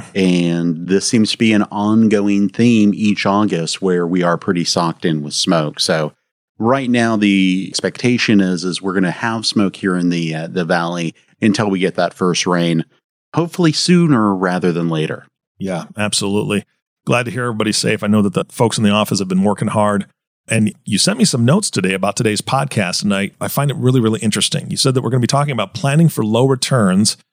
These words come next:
Speaker 2: in the next ten years. And I know that you've said many times you don't have a crystal ball, but obviously there's a reason that you picked that topic. So why are we talking about this today?
Speaker 1: Yeah, so right now, I think if we're looking at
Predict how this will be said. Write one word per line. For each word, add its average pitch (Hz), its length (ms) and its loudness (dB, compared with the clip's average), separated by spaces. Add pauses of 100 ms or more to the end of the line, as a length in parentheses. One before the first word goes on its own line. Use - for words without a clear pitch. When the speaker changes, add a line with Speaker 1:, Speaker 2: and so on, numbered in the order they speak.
(320)
Speaker 2:
in 117 100 2
the 107 60 4
next 113 260 0
ten 107 220 2
years. 92 400 2 (560)
And 101 520 0 (300)
I 113 80 0
know 113 200 2
that 107 140 -2
you've 101 140 0
said 101 320 0
many 110 220 2
times 101 260 -2
you 107 60 2
don't 127 100 4
have 131 140 0
a - 20 -18
crystal 117 320 -2
ball, 98 400 -2 (260)
but - 140 -4
obviously 135 420 0
there's 113 200 2
a 110 60 -2
reason 117 400 2
that 104 180 2
you 104 80 0
picked - 400 -4
that 98 400 -2 (200)
topic. - 480 -4
So 117 200 2
why 120 240 0
are 135 60 2
we 123 100 0
talking 104 260 0
about 85 160 0
this - 160 -4
today? 85 320 -10 (840)
Speaker 1:
Yeah, 190 200 2
so 185 180 -6
right 202 340 0
now, 131 360 2
I 110 80 2
think 151 280 2
if 143 120 -2
we're 101 100 4
looking 127 460 2
at 120 180 2